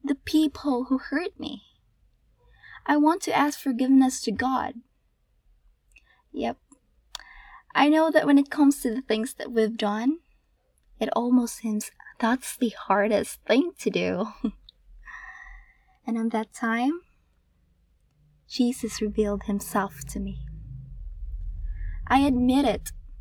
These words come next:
I also have transgressions, and I must take responsibility and ask for forgiveness.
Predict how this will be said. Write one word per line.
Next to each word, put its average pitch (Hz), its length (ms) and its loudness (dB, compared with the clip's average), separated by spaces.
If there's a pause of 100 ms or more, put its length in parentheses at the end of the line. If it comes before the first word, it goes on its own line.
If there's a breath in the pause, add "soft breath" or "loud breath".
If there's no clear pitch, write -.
(800 soft breath)
I 262 80 8
also 294 340 2
have 233 300 -2
transgressions, - 1040 -4 (1000)
and 233 80 0
I 202 140 4
must 240 280 -2
take - 300 -4
responsibility 233 1200 -2
and 214 220 -4
ask 202 320 -6
for 196 180 -6
forgiveness. - 800 -8